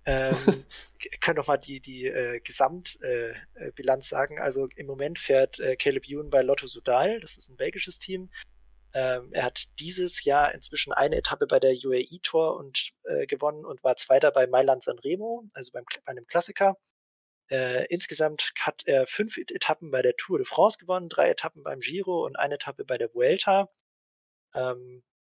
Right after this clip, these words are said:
absoluter Topsprinter, fährt immer aufs grüne, grüne Trikot, hat's aber leider noch nie bei den großen Touren geschafft, weil sowohl Peter Sagan als auch Sam Bennett da immer stärker waren und sein Team ist auch nicht so stark wie die anderen.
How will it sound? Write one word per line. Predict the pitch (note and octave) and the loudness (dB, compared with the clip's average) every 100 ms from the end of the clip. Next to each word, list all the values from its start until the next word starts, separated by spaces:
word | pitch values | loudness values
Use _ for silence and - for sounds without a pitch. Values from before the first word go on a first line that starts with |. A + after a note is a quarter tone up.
| - - | -4 -2
absoluter | D#3+ - C#3+ D#3 | 0 -2 -2 0
Topsprinter, | D#3+ D#3 - D3+ D3 C#3 | 0 -2 -2 -2 2 2
fährt | C3+ C3+ - | 4 0 0
immer | D#3 | 0
aufs | D3 - | -2 -2
grüne, | - D3+ | -4 -6
grüne | D3 E3 D3+ | -6 -4 -4
Trikot, | - C3+ - E3 D3 | -6 -8 -2 2 2
hat's | D3 - | 2 0
aber | C#3 | 0
leider | B2+ B2+ C3 | 2 4 2
noch | B2+ - | 0 -10
nie | C#3+ D#3 D3+ - | -16 -16 -16 -4
bei | C3+ B2+ | -2 -2
den | B2+ B2+ | -4 -8
großen | - - D3 D3 | -12 -8 -8 -10
Touren | C3+ C3+ B2+ | -8 -6 0
geschafft, | - - E3 - | 2 2 0 -4
weil | C3+ B2+ | -6 -6
sowohl | B2+ C3 | -6 -8
Peter | - C3 C3 | -4 -4 -2
Sagan | B2+ - C3+ A#2 | 2 4 4 2
als | C3 | -4
auch | C#3 | -4
Sam | - B2+ | -4 -4
Bennett | B2 C3+ C3 | -2 -2 -2
da | C3 | -6
immer | C3 B2+ B2+ | -4 -8 -2
stärker | - D3 D#3 D#3+ | 2 2 4 2
waren | D3+ D#3 D#3+ | 2 0 -4
und | - D3 C3+ _ | -14 -14 -16 _
sein | - B2 A#2+ _ | 0 0 -2 _
Team | - C3 | 0 0
ist | A#2+ - | -4 -4
auch | - | -6
nicht | - | -10
so | - | -8
stark | - - - | -6 -8 -10
wie | |
die | - | -6
anderen. | - - - | -6 -6 -12